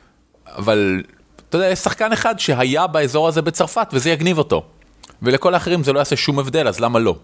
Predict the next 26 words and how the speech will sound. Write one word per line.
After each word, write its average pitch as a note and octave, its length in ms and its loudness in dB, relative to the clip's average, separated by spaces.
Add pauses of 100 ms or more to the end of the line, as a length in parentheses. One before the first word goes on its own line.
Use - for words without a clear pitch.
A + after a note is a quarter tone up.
(960)
זה G#2+ 140 0
עוד F3 200 0
דרך F#3 240 0
נהדרת, G2+ 320 0
להעשיר A2+ 380 0
את F3+ 80 0
המשחק E3+ 340 -2
שלך. - 220 -6 (2500)
עכשיו, G2+ 400 0 (1300)
כמו C#3 180 -4
שאמרנו D#3+ 400 0
קודם, D#3 300 -2
שזה G#2+ 420 -2
מאוד G#2+ 200 0
נחמד A2+ 320 -2
שהוא G#2+ 140 -6
ציין G#2+ 240 0
שלא G#2+ 260 2
צריך - 240 -4
לעשות G2+ 300 -2
את - 80 -8
כל G#2 200 2
הלוגיסטיקה F#2+ 920 0
וה-, E2 420 0 (1200)
וההחלטות G#2+ 540 -2
הבסיסיות, B2+ 680 -2